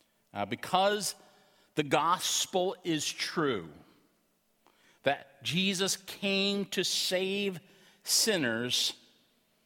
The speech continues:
that is more than a sufficient reason to pray.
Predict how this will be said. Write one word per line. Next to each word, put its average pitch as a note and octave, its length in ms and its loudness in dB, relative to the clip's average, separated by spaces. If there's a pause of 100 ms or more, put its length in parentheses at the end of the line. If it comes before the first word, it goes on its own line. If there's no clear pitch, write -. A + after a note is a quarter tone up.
(540)
that C#3+ 260 2
is D3+ 240 -2 (340)
more G3+ 480 4
than F#3 220 2
a D3+ 100 4
sufficient - 920 -2
reason C#3+ 840 0 (540)
to - 100 -4
pray. B2 600 2